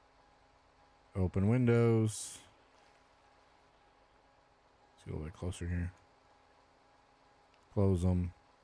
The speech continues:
Change seats.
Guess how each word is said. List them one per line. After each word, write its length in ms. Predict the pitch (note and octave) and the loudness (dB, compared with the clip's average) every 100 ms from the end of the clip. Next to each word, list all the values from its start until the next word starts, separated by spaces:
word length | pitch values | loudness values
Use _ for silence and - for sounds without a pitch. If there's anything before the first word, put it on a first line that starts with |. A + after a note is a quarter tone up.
| _ _ _ _ _ _ _ _ _ _ _ _ _ | _ _ _ _ _ _ _ _ _ _ _ _ _
Change 360 | - E2 D#2+ - | -8 -6 -6 -6
seats. 760 | - G2+ G2+ - - - - | 0 2 2 -2 -12 -12 -14